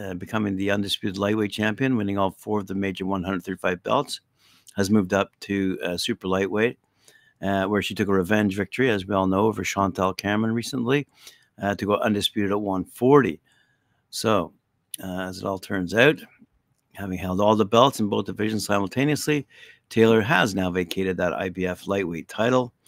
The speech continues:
and Dubois has been mandated by the I B F to fight Britain's Rian Dixon, who's number two in their ratings. So,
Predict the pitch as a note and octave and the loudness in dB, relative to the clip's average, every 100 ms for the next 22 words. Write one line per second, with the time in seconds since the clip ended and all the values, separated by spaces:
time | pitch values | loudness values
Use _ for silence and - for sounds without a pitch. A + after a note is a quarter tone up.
0 | - _ _ G#2 G#2 F#2 G#2 F#2+ F#2+ F#2+ | -20 _ _ -2 0 2 2 2 -2 0
1 | F2+ F#2+ F#2 F#2+ F#2 F2+ F2+ F2 F2 - | -2 0 0 0 -2 -2 -2 -2 -2 2
2 | E3 F2+ D#2 E2+ F2+ F2+ - - F#2 - | 2 2 -2 -4 -6 -6 -10 -4 -4 -4
3 | F2 E2 E2+ F2 E2+ D#2+ E2+ E2+ E2+ - | -6 -4 -6 -6 -8 -8 -8 -8 -8 -6
4 | F2+ F2 _ _ _ G#2+ G2 F#2 F2+ - | -6 -8 _ _ _ -2 0 0 -2 -8
5 | - B2+ F2+ F2+ - F#2 F#2+ D#2 D2+ - | 2 4 4 0 -4 0 2 0 -4 -10
6 | - - - _ _ _ _ _ _ _ | -10 -10 -10 _ _ _ _ _ _ _
7 | _ - A#2+ F2+ | _ 2 4 4